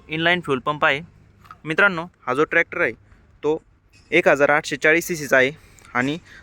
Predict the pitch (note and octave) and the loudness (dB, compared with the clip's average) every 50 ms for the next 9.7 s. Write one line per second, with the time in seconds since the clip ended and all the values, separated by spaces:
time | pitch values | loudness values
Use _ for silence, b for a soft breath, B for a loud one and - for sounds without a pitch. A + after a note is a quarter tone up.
0 | B B C3+ E3 F#3+ G3+ E3+ D3+ C#3 D3+ D#3 D3+ D3 D3 - D#3 D#3 D3+ D#3 D#3 | B B 4 4 6 6 6 4 4 4 4 4 4 2 2 -2 -2 0 0 0
1 | D3+ C3 B2 - - B2+ B2 - C#3+ C#3 - C#3+ C3+ C3+ - C3+ C3 - B2+ B2 | 2 2 2 2 2 0 0 0 -4 0 2 0 0 2 0 -2 -2 0 -2 -4
2 | A#2+ - A#2+ A#2 A2+ G#2+ G2 - - - - - - - - - - - - - | -2 -2 -2 -2 -2 -4 -10 -12 -16 -16 -16 -16 -16 -16 -16 -18 -18 -18 -18 -18
3 | - - - - - _ _ _ _ _ - - - - - - - - - - | -20 -20 -20 -20 -20 _ _ _ _ _ -20 -20 -20 -20 -20 -20 -20 -20 -20 -20
4 | - - - - - - - - - - - - - - D3+ D#3 - - F3+ F#3 | -20 -20 -20 -20 -20 -20 -20 -20 -20 -20 -20 -12 -2 2 2 2 4 4 2 2
5 | - G3 G3 G3+ G3 D#3 D3+ D#3+ - - - C#3+ C#3 B2+ D3 D3 D#3 E3+ E3+ E3+ | 2 -2 -2 -2 -2 -2 -2 -6 -6 -12 -12 -8 -2 0 0 2 4 2 2 2
6 | F3 D#3+ C#3+ C#3+ D#3+ D3+ C3 C3 - - - - C3 C3 B2 C3+ D3 D3 D#3 D#3 | 0 -2 0 4 4 4 2 2 -4 -12 -4 0 0 0 2 4 2 2 4 4
7 | E3 D#3+ D#3+ - D#3+ D#3+ D3 C#3 C3 B2 A#2 A#2 B2 A#2+ A#2+ B2+ C#3+ - _ _ | 2 0 0 0 -2 0 2 2 2 0 -2 -6 -6 -6 -6 -6 -12 -16 _ _
8 | _ - - B2 C3 C#3 D3 D3 - E3 E3 D#3 E3+ D#3+ C3+ C3+ C3+ - C3+ C3 | _ -18 -8 0 0 0 0 0 -2 -6 -2 0 0 0 0 0 -6 -12 -14 -10
9 | - D3+ D3+ D3 D3 D3+ D3+ D#3 D3+ D3+ C#3 C3+ B2+ B2 | -8 -6 -4 -4 -4 -2 -4 -2 -2 -2 0 0 -2 -2